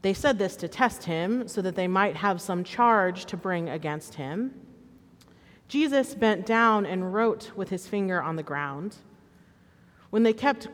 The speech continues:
on questioning him, he straightened up and said to them, "Let anyone among you who is without sin be the first to throw a stone at her." And once again he bent down and wrote on the ground.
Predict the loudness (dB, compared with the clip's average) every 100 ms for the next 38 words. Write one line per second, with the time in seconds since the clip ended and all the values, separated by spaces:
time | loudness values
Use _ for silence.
0 | 0 2 2 2 2 2 0 0 0 0
1 | 0 -2 -4 -6 -6 -4 -2 0 0 0
2 | 0 0 -4 -8 -4 -2 -2 -4 -4 -2
3 | -2 -4 -8 -12 -20 -20 -20 _ 0 0
4 | 2 0 2 2 2 2 2 0 0 0
5 | 0 -2 -2 -2 -4 -2 -4 -2 -2 0
6 | 0 -2 -8 -4 -4 -6 -10 -14 -8 -6
7 | -6 -2 0 0 -4 -14 -14 -10 -10 -8
8 | -4 -2 -2 -4 -6 -8 -6 -6 -6 -10
9 | -12 -12 -12 -14 -16 _ _ _ _ _
10 | _ _ _ _ -2 4 4 2 0 0
11 | 0 -2 -4 -2 -2 -4 -2 0 0 -2
12 | -6 -4 -4 -4 -8 -10 -8 -8 -8 -6
13 | -8 -10